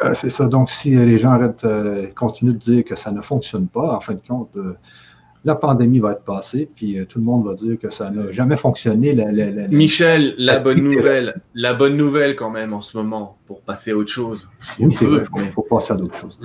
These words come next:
Speaker 2: la bonne nouvelle, la bonne nouvelle, c'est que si tu regardes la mortalité dans tous les pays du monde entier, oui, le nombre de cas augmente parce qu'on fait énormément de tests, donc plus tu testes, plus tu vas trouver des cas, c'est, c'est juste de la logique mathématique.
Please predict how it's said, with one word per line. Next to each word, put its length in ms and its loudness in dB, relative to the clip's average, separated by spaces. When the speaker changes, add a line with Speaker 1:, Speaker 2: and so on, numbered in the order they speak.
Speaker 2:
la 120 6
bonne 200 4
nouvelle, 540 2
la 140 -2
bonne 180 0
nouvelle, 300 -2
c'est 180 -10
que 100 -8
si 220 -10
tu 80 -8
regardes 280 -8
la 120 -6
mortalité 600 -6
dans 140 -6
tous 160 -6
les 140 -6
pays 240 -6
du 100 -6
monde 220 -4
entier, 520 -4
oui, 300 -2
le 140 0
nombre 320 -2
de 100 -2
cas 220 -4
augmente 500 -6
parce 140 -14
qu'on 120 -12
fait 200 -4
énormément 460 -4
de 60 -12
tests, 300 -4
donc 120 -14
plus 160 -16
tu 120 -20
testes, 300 -8
plus 100 -18
tu 160 -16
vas 120 -12
trouver 240 -8
des 120 -8
cas, 220 -6
c'est, 180 -20
c'est 260 -20
juste 280 -12
de 40 -2
la 140 -4
logique 320 -10
mathématique. 500 -12